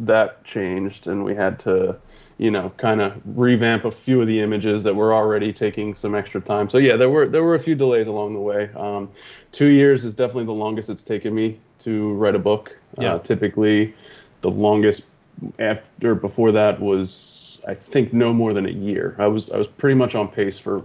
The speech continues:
Speaker 1: for publishing one book per year.
Speaker 2: Okay.
Speaker 1: Um, yeah, and then this one just, it was just a weird, weird year.
Speaker 2: Yeah.
Speaker 1: You know, I, I don't really have too many specific reasons for, for the delays other than, you know,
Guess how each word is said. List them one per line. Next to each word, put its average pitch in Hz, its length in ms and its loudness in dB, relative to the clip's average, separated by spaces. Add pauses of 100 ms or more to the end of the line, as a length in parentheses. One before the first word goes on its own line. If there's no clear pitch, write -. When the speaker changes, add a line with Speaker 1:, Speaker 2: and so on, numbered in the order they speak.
Speaker 1:
for 101 140 -8
publishing 98 520 -4
one 101 160 -2
book 98 260 -2
per 98 140 -2
year. 95 400 -2 (200)
Speaker 2:
Okay. 120 240 -8 (120)
Speaker 1:
Um, 90 380 -10 (380)
yeah, 92 220 -2
and 98 100 -4
then 98 140 0
this 101 180 0
one 95 260 -2
just, - 360 -10 (840)
it 120 80 2
was 143 160 6
just 156 160 0
a 156 40 4
weird, 143 360 2 (220)
weird 139 300 -2
year. 135 300 0 (240)
Speaker 2:
Yeah. 131 200 -2 (160)
Speaker 1:
You 104 720 -14
know, 110 300 -6
I, 107 260 -4
I 110 40 -2
don't 117 240 -2
really 120 220 2
have 113 600 -2 (220)
too 123 140 -4
many 107 300 2
specific - 600 -2
reasons 113 380 2
for, 110 260 0
for 117 100 -2
the 113 100 2
delays 107 320 4
other 101 200 2
than, 95 320 -2
you 98 80 -2
know, 92 180 -2